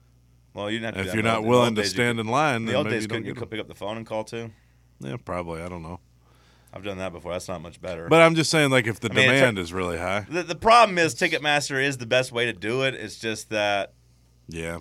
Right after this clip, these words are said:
Speaker 1: the bots, the bots ruin
Speaker 2: Plus, you
Speaker 1: everything.
Speaker 2: can, they got that map where you can see if you can get an aisle seat. You
Speaker 1: Yeah.
Speaker 2: can pick out your
Speaker 1: No,
Speaker 2: own.
Speaker 1: it, it,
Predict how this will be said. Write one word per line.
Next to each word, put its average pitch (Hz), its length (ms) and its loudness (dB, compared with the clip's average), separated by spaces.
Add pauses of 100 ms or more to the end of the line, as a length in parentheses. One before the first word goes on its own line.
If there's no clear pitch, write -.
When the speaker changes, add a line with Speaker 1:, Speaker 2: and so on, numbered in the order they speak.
Speaker 1:
the 92 80 -12
bots, 101 480 2
the - 100 -18
bots 117 300 0
ruin 123 100 -2
Speaker 2:
Plus, 180 300 8
you 143 60 4
Speaker 1:
everything. 104 400 0
Speaker 2:
can, - 100 -20 (220)
they 110 80 -10
got 135 180 -2
that 95 180 -4
map 95 480 -2
where 92 140 -6
you 90 120 -6
can 82 200 -12
see 104 300 -2
if 92 120 -6
you 92 80 -8
can 85 80 -12
get 98 140 -4
an 82 100 -8
aisle 92 300 -4
seat. 95 400 -8
You 95 80 -8
Speaker 1:
Yeah. 95 120 -4
Speaker 2:
can 85 80 -8
pick 107 180 -10
out 98 220 -2
your 82 100 -8
Speaker 1:
No, 185 160 4
Speaker 2:
own. 185 40 8
Speaker 1:
it, 190 280 4
it, 180 140 0